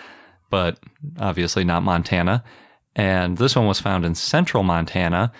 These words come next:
in the Little Snowy Mountains, which is about a hundred and forty miles east of Great Falls. And it's part of the Morrison Formation, which I think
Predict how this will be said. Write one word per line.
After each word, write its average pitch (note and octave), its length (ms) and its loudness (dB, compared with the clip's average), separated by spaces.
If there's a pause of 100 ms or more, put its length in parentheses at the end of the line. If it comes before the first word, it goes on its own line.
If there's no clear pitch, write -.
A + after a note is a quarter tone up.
(120)
in G2+ 140 2
the F2+ 100 2
Little G2 400 2
Snowy G2 500 2
Mountains, F#2+ 640 0
which F#2+ 200 -4
is F2 100 -2
about E2+ 260 0
a E2+ 60 0
hundred G2 220 0
and F2+ 120 -2
forty F#2+ 240 -2
miles F2+ 420 0
east G#2 300 -2
of E2+ 140 -2
Great F2+ 260 -2
Falls. G2+ 640 0 (640)
And G#2 160 0
it's F2+ 100 -4
part G#2 240 0
of G2 60 2
the F#2 60 2
Morrison F#2+ 520 2
Formation, F2 720 0 (460)
which - 360 -4 (340)
I F#2 100 -6
think E2+ 300 -4